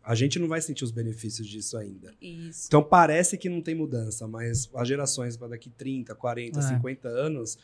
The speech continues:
Speaker 1: se a gente continuar no ritmo que a gente estava, acabou. Não ia ter,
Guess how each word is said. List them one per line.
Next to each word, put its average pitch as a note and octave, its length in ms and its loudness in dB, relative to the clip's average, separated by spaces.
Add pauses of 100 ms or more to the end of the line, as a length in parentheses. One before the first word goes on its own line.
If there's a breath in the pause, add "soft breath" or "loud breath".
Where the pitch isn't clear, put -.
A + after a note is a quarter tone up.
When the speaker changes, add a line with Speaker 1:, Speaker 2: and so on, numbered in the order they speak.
Speaker 1:
se - 120 -12
a A2 40 0
gente B2 180 0
continuar C#3 380 -4
no B2+ 100 -6
ritmo B2 280 -4
que C3 100 -14
a B2+ 40 -10
gente A#2+ 200 -10
estava, B2 580 -2 (240)
acabou. C#3+ 460 0 (260)
Não C#3 80 -8
ia D#3 140 0
ter, C3 320 -2